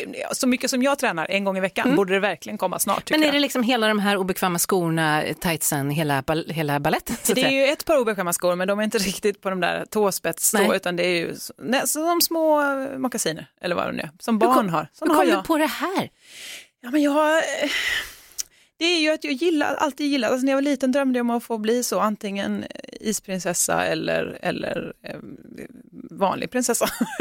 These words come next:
Speaker 1: <laughs> Få klä ut mig. Och då tänker jag att de här olika, eh, så här, grejerna får man ju klä ut sig på roliga sätt.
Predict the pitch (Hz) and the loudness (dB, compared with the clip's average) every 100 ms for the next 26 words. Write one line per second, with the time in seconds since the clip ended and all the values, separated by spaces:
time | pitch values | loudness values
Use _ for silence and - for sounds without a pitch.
0 | - 277 - - 320 285 311 220 277 277 | 0 2 0 0 0 2 2 2 0 -2
1 | 208 247 - - - 269 285 285 269 240 | -2 -2 -6 -6 -2 0 2 0 0 -2
2 | 247 269 285 294 240 202 190 - - - | 0 2 2 2 0 0 0 0 -4 -8
3 | - - - - - - - - - 185 | -8 -4 -2 -4 -4 -2 -2 -6 -10 -4
4 | 208 170 175 240 175 233 277 262 269 - | -2 -2 -2 -2 0 0 -2 -2 -4 -4
5 | - 262 302 277 269 247 214 156 - - | -8 -2 0 0 0 0 0 -2 -8 -12
6 | - | -18